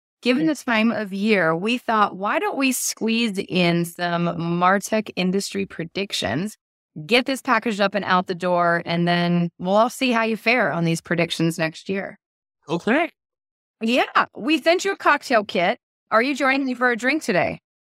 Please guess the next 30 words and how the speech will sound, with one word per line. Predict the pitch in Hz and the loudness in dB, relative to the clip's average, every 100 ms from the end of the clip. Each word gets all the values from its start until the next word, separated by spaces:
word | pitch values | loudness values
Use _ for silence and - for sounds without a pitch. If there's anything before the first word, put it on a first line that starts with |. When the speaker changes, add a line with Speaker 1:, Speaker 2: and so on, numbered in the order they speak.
| _ | _
Speaker 2:
Yes. | 110 139 147 113 _ _ _ _ _ | -2 2 2 0 _ _ _ _ _
Why | 117 135 | -2 0
not? | 139 143 156 131 95 _ _ _ _ | 2 2 2 0 -2 _ _ _ _
Speaker 1:
I | - 180 196 202 196 - | -2 0 2 0 -2 -8
love | 180 170 165 160 165 180 185 190 190 165 | -2 0 2 0 0 -2 0 0 0 0
it. | 165 151 - - - _ _ | 0 -2 -6 -18 -20 _ _
I | 185 196 220 | -4 -2 0
am | 262 240 | 2 2
gonna | 214 196 | 2 0
crack | - - 226 247 262 | -4 -2 0 0 -2
mine | 240 233 240 240 | -2 0 0 0
here. | 233 233 233 226 | 0 2 2 0
It's | 175 | -8
called | - 226 | 0 2
a | 180 | 2
Mom | 160 160 180 240 | 2 2 2 2
Water. | 262 277 294 311 _ _ _ _ | 2 2 0 -2 _ _ _ _
Um, | 202 196 196 | 0 2 2
this | 196 - | -2 0
would | 220 185 | -2 0
be | 202 | -2
the, | 196 196 185 180 | 2 2 2 0
the | 190 | 0
Linda. | 185 185 180 165 165 - | 2 2 2 2 0 0
It's | - 185 | -4 -2
literally | 175 180 220 233 233 | -2 2 2 2 0
vodka | 196 185 185 185 | 4 2 2 -2
water | 175 170 170 | 2 2 2
with | 170 170 | 0 -4
some | - 170 160 | -2 -2 -2